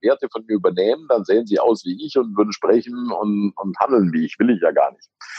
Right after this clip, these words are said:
Ähm, sondern zum Beispiel meine, meine Tochter hat ganz andere Werte als mein Sohn, aber ganz andere, also für die ist Spaß, Action. Also das Schlimmste, was du meiner Tochter androhen kannst, ist, also wenn ich sie mal bedrohen wollte, würde ich sagen, „Kind,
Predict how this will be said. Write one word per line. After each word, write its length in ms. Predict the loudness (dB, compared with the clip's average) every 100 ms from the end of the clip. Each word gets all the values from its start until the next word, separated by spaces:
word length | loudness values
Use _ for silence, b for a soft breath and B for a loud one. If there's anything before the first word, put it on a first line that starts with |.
| B B B 0
Ähm, 320 | 2 4 2 0
sondern 480 | 0 2 4 2 0 -2
zum 100 | 2
Beispiel 260 | 2 4 2
meine, 260 | 4 4 4
meine 220 | 2 4
Tochter 320 | 2 2 0
hat 100 | 0 0
ganz 320 | -2 0 -4 -8
andere 340 | -6 -2 0 2
Werte 280 | 2 2 -2
als 140 | -2
mein 180 | -4 -4
Sohn, 180 | -4 -4
aber 180 | -4 -4
ganz 360 | -2 -4 -8 -14
andere, 380 | -12 -4 0 2
also 200 | 0 -4
für 100 | -6
die 160 | -2
ist 100 | -4
Spaß, 680 | -4 -2 0 2 2 0 -4
Action. 720 | 0 0 0 -8 -2 2 2 0 B B B B
Also 280 | 2 4 2 0 -14 -4
das 120 | -2 0
Schlimmste, 400 | 0 0 2 2
was 120 | 2
du 80 | 2
meiner 220 | 2 2
Tochter 340 | 0 0 0
androhen 460 | 0 0 2 2 0
kannst, 380 | -4 -4 -6 -2
ist, 260 | 0 0 2
also 260 | 0 0
wenn 80 | -2
ich 120 | -2
sie 80 | 0
mal 180 | 0 0
bedrohen 420 | 0 0 2 2
wollte, 240 | 2 2
würde 140 | 0 -2
ich 100 | -2
sagen, 280 | -2 -2 -6 -2
„Kind, 200 | -2